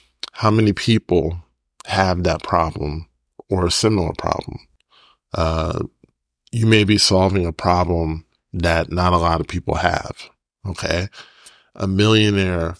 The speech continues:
who needs to find a private jet, it's a problem. But how many people actually have that problem? Mm, you know, probably, I would say less than a thousand,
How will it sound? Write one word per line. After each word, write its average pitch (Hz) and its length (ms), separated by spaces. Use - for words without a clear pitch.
who 104 160
needs 95 420
to 92 120
find 82 640
a 90 80
private 85 420
jet, 95 360
it's - 160
a 98 60
problem. 90 680
But 101 100
how 101 100
many 95 220
people 87 440
actually 82 300
have 98 240
that 80 180
problem? - 440
Mm, 123 400
you 117 100
know, 92 120
probably, 113 600
I 104 40
would 98 120
say 98 140
less 87 320
than 80 120
a 76 40
thousand, 76 580